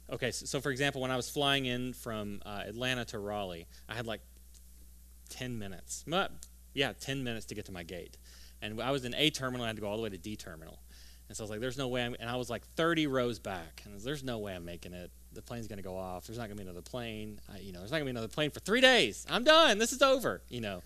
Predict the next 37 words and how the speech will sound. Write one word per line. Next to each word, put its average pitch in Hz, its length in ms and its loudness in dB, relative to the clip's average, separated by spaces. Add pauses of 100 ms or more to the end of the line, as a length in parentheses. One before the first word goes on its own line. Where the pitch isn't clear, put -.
(280)
this 143 160 2
is, 151 100 0
this 156 180 0
is 135 120 -2
what 135 180 2
runs 117 240 -2
through 117 140 -6
my 101 120 -4
brain. 147 280 -2 (960)
Um, 135 300 6 (880)
so 180 200 10
if 170 200 6
you're 220 140 10
a 190 40 8
worst 220 320 10
case 214 220 8
scenario 160 480 4
person, 107 480 -2 (1400)
and 139 280 4
you're 147 120 4
imagining 175 480 6
worst 151 240 2
case 156 160 0
scenarios 131 560 0
related 147 540 4
to 151 120 -4
the, 131 160 0 (140)
this 131 140 -2
discipline 117 500 -6
called 98 240 -8
the 95 80 -10
study 101 260 -6
of 92 80 -8
a 92 40 -12
P 95 160 -10
H 90 200 -10
D, 95 80 -14